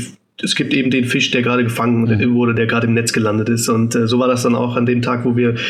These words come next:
Speaker 1: Fisch essen waren. Ich weiß gar nicht mehr, was für ein Fisch das war. Den gibt's auch, glaub ich, gar nicht in Deutschland. Das ist so ein spezieller Fisch gewesen. Der, der kam halt eben ins Netz rein. Und, ähm, ja, das war auf jeden Fall speziell am Essen. Dann, äh, eben angesprochen Hähnchen. Es gibt, äh,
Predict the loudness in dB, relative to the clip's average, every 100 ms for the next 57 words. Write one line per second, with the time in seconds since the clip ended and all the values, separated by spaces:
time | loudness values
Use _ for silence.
0 | -6 -4 -2 0 0 0 0 0 0 0
1 | 0 0 0 0 0 -2 -2 -2 -2 -2
2 | -2 0 -2 -2 -8 -8 -2 0 0 -2
3 | -2 0 0 0 0 0 2 0 0 0
4 | 0 0 -2 -2 0 0 0 0 0 0
5 | 0 -2 0 0 0 0 0 0 0 -2
6 | -2 0 2 2 2 0 0 0 0 0
7 | -2 -4 -6 -6 -4 0 2 2 0 2
8 | 0 -2 -10 -18 -20 -18 -14 -4 -2 -2
9 | -4 -4 -2 -2 0 0 0 -2 -2 -2
10 | 0 0 0 0 0 0 -2 -12 _ _
11 | _ _ _ -20 -6 -2 2 2 2 2
12 | 0 0 -2 -2 0 2 2 2 0 0
13 | -2 -4 -2 -2